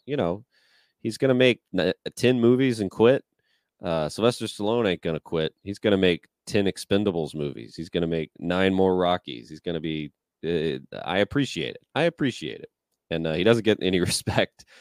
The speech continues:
So even if you don't like him, I think it's a fun shirt. They're very comfortable. Get one. Get one for a friend. And, uh, I've been wearing 'em at the airport a lot. People love 'em. So get one of those. We got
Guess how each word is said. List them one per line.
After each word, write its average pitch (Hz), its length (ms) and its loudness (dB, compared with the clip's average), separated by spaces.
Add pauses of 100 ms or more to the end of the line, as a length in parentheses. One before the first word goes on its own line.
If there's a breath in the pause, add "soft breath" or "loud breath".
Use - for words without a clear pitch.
(140)
So 180 100 2
even 220 160 4
if 175 60 0
you 165 60 6
don't 160 160 8
like 151 180 6
him, 117 80 2
I 117 80 6
think 120 160 0
it's 117 120 -2
a 110 60 -8
fun 107 200 2
shirt. 78 260 -2
They're 80 80 -10
very 98 140 0
comfortable. 90 600 0 (340 soft breath)
Get - 160 4
one. 95 400 4 (340)
Get - 140 -6
one 90 160 -2
for 90 180 -4
a 82 60 -6
friend. 87 460 -4 (220)
And, 78 240 -8
uh, 71 240 -4
I've 78 100 -4
been 90 100 0
wearing 85 220 2
'em 82 100 -2
at 78 100 -6
the 78 120 -4
airport 78 400 -2
a 69 40 -4
lot. 71 240 -4 (180)
People 127 320 2
love 147 240 6
'em. 123 260 0 (420)
So 85 200 2
get 92 160 -2
one 98 120 0
of 92 60 2
those. 92 280 2
We 87 80 -8
got 82 240 -2